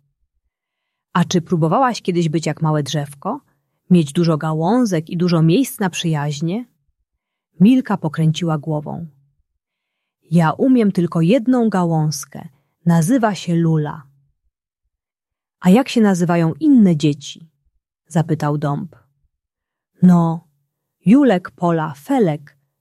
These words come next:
Lila”, wyliczała powoli. „Czyli znasz wiele imion”, zaszumiał dąb. „Masz już wiele cieniutkich gałązek.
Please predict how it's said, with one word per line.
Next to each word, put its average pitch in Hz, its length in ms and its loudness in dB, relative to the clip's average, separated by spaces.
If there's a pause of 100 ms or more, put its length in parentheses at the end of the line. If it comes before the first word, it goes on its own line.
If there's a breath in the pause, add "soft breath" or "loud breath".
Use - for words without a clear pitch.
(120)
Lila”, 170 440 4 (680)
wyliczała 170 500 0
powoli. 160 600 -8 (1600)
„Czyli 214 300 2
znasz 175 280 2
wiele 165 220 0
imion”, 156 440 -2 (480)
zaszumiał 165 600 0
dąb. 151 360 -6 (420)
„Masz 160 300 2
już 175 220 -4 (160)
wiele 240 320 4
cieniutkich 214 500 0
gałązek. 180 720 -2